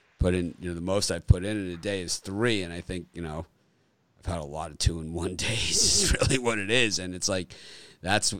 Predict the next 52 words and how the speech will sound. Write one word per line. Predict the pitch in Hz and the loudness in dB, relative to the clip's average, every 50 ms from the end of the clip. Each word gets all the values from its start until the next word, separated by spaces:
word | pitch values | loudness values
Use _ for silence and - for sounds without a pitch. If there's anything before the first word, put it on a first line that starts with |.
| - | -6
this | - 107 104 - | -6 -2 0 2
is, | 117 123 - - | 2 2 2 2
you | 180 | 2
know, | 120 90 82 - - | 2 2 0 -4 -6
and | - 107 107 110 | -2 0 2 4
that | 110 113 120 123 | 6 6 6 4
is, | 123 127 123 113 - - - - - _ | 4 4 4 2 2 0 -2 -4 -8 _
that | - 101 104 110 | -6 -4 -2 -2
is | 113 98 104 | -2 -2 -2
what | 110 117 113 | 0 0 0
I | 104 107 | 0 -2
do, | 98 90 107 123 135 92 53 50 - | -2 -2 -2 -2 -2 -2 -4 -6 -8
you | - 87 87 | -6 -6 -4
know. | 87 87 90 92 95 - _ _ _ _ _ _ | -4 -6 -6 -8 -10 -12 _ _ _ _ _ _
You | 73 85 87 95 | -8 -6 -2 0
hit, | 104 113 - - | 0 0 0 -4
you | - 104 98 | -8 -10 -2
go | 90 107 110 | 0 0 2
two | 107 - - 123 120 113 | 2 4 4 4 4 4
and | 107 104 | 2 0
one. | 104 117 143 147 104 | 2 2 2 2 2
If | 87 | 0
I | 101 107 | 0 -2
went | 110 104 - | -2 -2 0
two | - - 117 117 117 | 2 2 4 4 2
and | 113 113 | 2 0
one | 117 127 123 113 | 0 0 -2 -2
every | 104 104 104 107 | -4 -4 -6 -6
day | 104 110 110 110 | -4 -4 -2 -2
all | 107 104 101 | -2 -2 -2
season | - 107 107 107 104 101 | -2 -2 -2 -2 -4 -4
long, | 104 123 147 127 85 156 | -4 -4 -4 -4 -4 -4
sixty-six | - - - 95 - - - 98 95 - 107 104 - | -4 -4 -4 -4 -8 -8 -8 -6 -6 -6 -6 -8 -10
percent, | - - 92 90 - - 98 135 127 - | -10 -10 -10 -8 -6 -6 -6 -6 -8 -8
man, | - 73 76 78 | -10 -10 -10 -8
I | 82 92 | -8 -8
would | 90 - - | -10 -10 -10
take | - - 90 92 - | -8 -6 -6 -6 -6
that. | - 92 87 90 82 - _ _ _ _ _ _ _ | -6 -6 -6 -4 -6 -8 _ _ _ _ _ _ _
If | 101 107 | -6 -2
you | 123 160 151 | -2 0 0
said, | 175 165 175 160 139 110 - - _ _ _ | 4 4 4 4 4 2 -4 -14 _ _ _
if | - 107 117 | -8 -6 -6
you | 123 117 | -6 -6
said | - - - 139 120 104 | -4 -2 -2 0 0 2
sixty-six | - - 135 131 - 117 123 - 135 131 - - | 0 0 0 0 -2 0 0 0 0 0 -4 -2
point | - 127 123 113 | 0 2 2 2
six | - - 127 120 - | 2 0 0 -2 -4
percent | - - 113 - - 117 120 131 123 - _ _ _ _ _ _ _ | -4 -4 -2 -2 0 0 0 0 -2 -4 _ _ _ _ _ _ _
for | - 98 | -6 -4
the | 104 | -2
season, | 95 - - 113 117 120 117 131 135 131 | -2 0 0 0 0 0 -2 -2 -2 -2